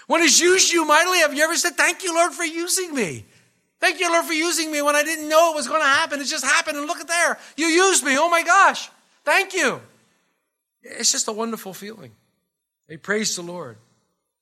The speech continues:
When we look at verses two and three, it says, "When leaders lead in Israel, when people willingly offer themselves, bless the Lord. Hear, O kings, give ear, O princes. I, even I, will sing to the Lord. I will sing praise to the Lord God of Israel."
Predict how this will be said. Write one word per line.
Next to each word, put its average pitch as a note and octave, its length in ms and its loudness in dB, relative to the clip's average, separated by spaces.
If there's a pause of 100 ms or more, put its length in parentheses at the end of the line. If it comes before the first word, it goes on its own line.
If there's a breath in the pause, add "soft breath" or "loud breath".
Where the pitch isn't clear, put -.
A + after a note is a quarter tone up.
When C4+ 120 -6
we C#4+ 60 2
look D4+ 140 0
at C#4+ 100 0
verses C#4 380 4
two D4+ 180 2
and C#4 160 2
three, D4 160 4
it C4+ 80 4
says, C4+ 240 4
"When C4 180 2
leaders C#4+ 420 4
lead C#4+ 280 2
in B3+ 140 -2
Israel, A#3 480 2
when A3+ 160 2
people C4+ 380 -4
willingly B3 440 4
offer B3+ 260 4
themselves, G#3+ 520 4 (280 loud breath)
bless A#3 360 2
the G#3+ 100 0
Lord. A3 460 6 (1000)
Hear, C#4+ 240 6
O B3+ 180 8
kings, G#3+ 540 2 (200 loud breath)
give B3+ 160 4
ear, C#4 220 6
O A#3+ 120 6
princes. A#3+ 560 -2 (160 soft breath)
I, A#3+ 280 0
even A3+ 180 0
I, A#3 180 4
will G#3 160 0
sing B3+ 320 2
to G#3 80 0
the G#3 80 2
Lord. G#3+ 340 6
I F#3+ 100 8
will F#3+ 120 4
sing A#3 300 4
praise A#3+ 420 4
to G#3 100 0
the G3 80 0
Lord G#3+ 260 4
God G#3+ 260 6
of G3 100 -2
Israel." G#3 680 0